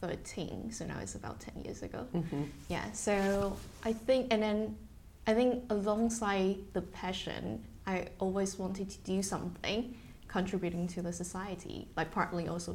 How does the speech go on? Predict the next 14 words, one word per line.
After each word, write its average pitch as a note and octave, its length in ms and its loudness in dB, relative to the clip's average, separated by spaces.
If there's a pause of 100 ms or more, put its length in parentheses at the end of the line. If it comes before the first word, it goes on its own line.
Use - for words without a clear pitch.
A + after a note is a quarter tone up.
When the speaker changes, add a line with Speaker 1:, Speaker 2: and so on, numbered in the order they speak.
Speaker 1:
because - 300 -6
of - 140 -12
my F#3 120 -6
parents C#3+ 440 -6
are C#3+ 260 -4 (240)
teaching F3+ 500 -2
and D3+ 100 -4
then E3 100 -4
contributing F3 560 -4
themselves - 420 -8
quite - 180 -8
often A3 300 -6
as A#3 220 -8
well. - 260 -6